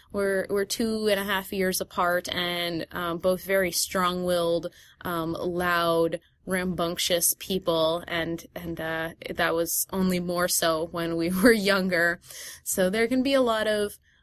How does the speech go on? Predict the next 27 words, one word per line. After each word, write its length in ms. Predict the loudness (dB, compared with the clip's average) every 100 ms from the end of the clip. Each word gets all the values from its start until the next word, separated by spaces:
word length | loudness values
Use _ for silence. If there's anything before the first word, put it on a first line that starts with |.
| -8
uh, 360 | -6 -4 -4 -6
intense 680 | 0 2 2 0 0 0 -2
feelings 760 | -2 0 2 2 0 -2 -6 -6
from 240 | -6 -6
childhood, 680 | -2 2 2 2 -2 -2 -2
and 220 | -4 -2 -2
I 100 | 0
wanted 380 | 0 0 0 -2
to 360 | -2 -2 -2
address 760 | -4 -6 -2 0 0 0 0 -2 -8 -4
the 100 | -2
way 320 | 0 0 0
that 320 | 0 -2 -2 _ _ _ _ _ _ _ -8
we 540 | -2 0 2 0 -2 -2
evolve 680 | 0 0 0 2 0 -2 -16 _ _ -8
as 300 | -4 -2 -2
we 120 | -4
get 200 | 0 0
older 540 | 0 -2 0 0 -2 -4
and 220 | -6 -4
how 300 | 0 0 0
those 500 | 0 0 2 0 -2
memories 400 | -4 -2 -4 -4
never 220 | -2 -2
really 260 | -2 -2 0
go 160 | 0
away, 600 | 2 2 2 2 2 0